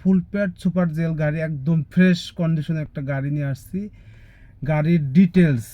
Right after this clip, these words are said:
আজকের ভিডিওতে ডিটেলস বলে দেবো। আর গাড়িটি আমরা আর্জেন্ট সেল করবো ইনশাল্লাহ। আর এই ভিডিওটি, এই গাড়ির ভিডিওটি আপনারা অনেকেই দেখছেন আমার পেজ যারা ফলো করেন। আর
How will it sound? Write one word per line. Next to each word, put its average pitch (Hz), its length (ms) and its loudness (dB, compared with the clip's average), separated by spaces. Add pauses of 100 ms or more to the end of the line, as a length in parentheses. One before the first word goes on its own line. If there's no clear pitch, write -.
(300)
আজকের 151 320 -8
ভিডিওতে 151 300 -4 (100)
ডিটেলস 151 340 -4 (140)
বলে 156 220 -2
দেবো। 160 240 -6
আর 131 160 -6
গাড়িটি 147 260 -2 (100)
আমরা 151 140 -6 (400)
আর্জেন্ট 165 440 2
সেল 170 140 4 (120)
করবো 110 260 -8
ইনশাল্লাহ। 135 420 -8 (500)
আর 123 80 -10 (120)
এই 196 160 4
ভিডিওটি, 202 440 4 (440)
এই 202 140 4
গাড়ির 208 240 4
ভিডিওটি 196 320 2 (100)
আপনারা 175 280 -2
অনেকেই 165 340 0
দেখছেন 165 320 -4 (140)
আমার 151 220 -4
পেজ 160 180 -4 (180)
যারা 147 260 -4
ফলো 139 160 -4 (100)
করেন। 170 200 -4 (1120)
আর 151 80 -2